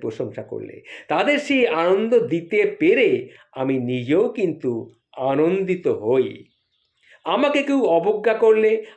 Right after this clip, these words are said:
আমি আর আগের মতো অপমানিত হই না, দূরে সরে যাই তাদের থেকে, কারণ আমি বুঝি তারা হয়তো আমার মূল্য বুঝতে না পেরে আমায় অবহেলা করছে,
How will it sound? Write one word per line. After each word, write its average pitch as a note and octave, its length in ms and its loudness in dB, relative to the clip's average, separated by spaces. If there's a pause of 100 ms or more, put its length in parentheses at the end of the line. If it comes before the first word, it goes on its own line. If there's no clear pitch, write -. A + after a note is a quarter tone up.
আমি E3+ 280 2
আর F3+ 80 4
আগের D3 420 0
মতো F3 400 2 (280)
অপমানিত B3+ 720 2
হই F3 280 2
না, A2 160 -8 (600)
দূরে A3 680 4 (100)
সরে F#3 420 2
যাই G#3 340 2 (240)
তাদের C#3+ 360 -2
থেকে, - 300 -14 (220)
কারণ D3+ 240 0
আমি E3 180 2
বুঝি E3+ 600 0 (200)
তারা G#3+ 260 2
হয়তো C4 320 2
আমার G#3 400 2
মূল্য F#3 340 2
বুঝতে E3+ 460 -2
না C#3 240 0
পেরে D3+ 500 2 (280)
আমায় D3+ 500 0
অবহেলা C3+ 520 0
করছে, - 480 -12